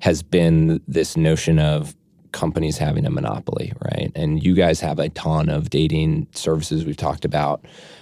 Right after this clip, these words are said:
I know there are a lot out there, but I think a lot of the ones that come to mind, uh, you know, people may be surprised to know they're all owned by the same company.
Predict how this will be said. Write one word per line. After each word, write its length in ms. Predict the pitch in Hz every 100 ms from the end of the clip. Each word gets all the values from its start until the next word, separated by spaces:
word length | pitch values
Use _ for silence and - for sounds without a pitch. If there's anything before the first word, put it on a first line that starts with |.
| -
I 100 | 98
know 160 | 92 92
there 160 | 90
are 140 | 85 82
a 60 |
lot 520 | 80 78 76 80 - - _ _ -
out 280 | 76 78 -
there, 460 | 80 71 62 - - _ _ -
but 440 | - 90 85 73 _ _ _ _ -
I 60 | 92
think 160 | 90
a 40 | 92
lot 220 | 82 85
of 60 |
the 80 | 85
ones 180 | 85 80
that 80 | -
come 160 | 98
to 80 | 71
mind, 600 | 92 175 135 87 90 101 - _ -
uh, 160 | 71 -
you 160 | - 98
know, 180 | 64 - - _ -
people 240 | - 107 95
may 120 | 85
be 100 | 85
surprised 500 | - - 92 80 -
to 60 |
know 120 | 85 80
they're 160 | 82
all 160 | 85 80
owned 200 | 78 78
by 120 | 85
the 80 | 78
same 380 | - 78 - 82
company. 500 | - - - -